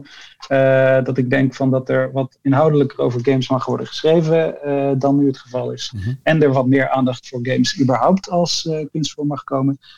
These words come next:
Speaker 1: Dus dat is, was eerder eigenlijk de, de ambitie, eh, om, eh, om, eh, bij het huis te stoppen en daar meer ruimte in mijn freelance, eh,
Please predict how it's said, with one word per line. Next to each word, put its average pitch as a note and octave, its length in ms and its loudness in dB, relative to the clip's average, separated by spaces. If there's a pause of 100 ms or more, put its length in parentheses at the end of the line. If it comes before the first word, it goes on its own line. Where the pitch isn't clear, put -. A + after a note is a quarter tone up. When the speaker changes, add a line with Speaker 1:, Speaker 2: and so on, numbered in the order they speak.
(140)
Speaker 1:
Dus B2+ 140 -4
dat D3+ 200 2
is, - 380 -2
was C#3 180 -2
eerder B2+ 220 -2
eigenlijk B2 420 -2
de, B2+ 420 -2
de B2 320 -4 (320)
ambitie, C3+ 540 2 (140)
eh, C3+ 340 -4
om, B2+ 260 0
eh, A#2+ 280 -2
om, B2 260 -2 (100)
eh, A#2+ 120 -4 (120)
bij B2 200 0
het B2 120 -4
huis B2 240 -2
te - 60 -8
stoppen B2+ 340 -2
en B2 60 0
daar A#2+ 180 -2
meer A#2+ 160 -2
ruimte A#2+ 460 -6
in B2+ 160 4
mijn B2+ 140 2
freelance, A#2+ 800 0 (440)
eh, B2+ 100 -4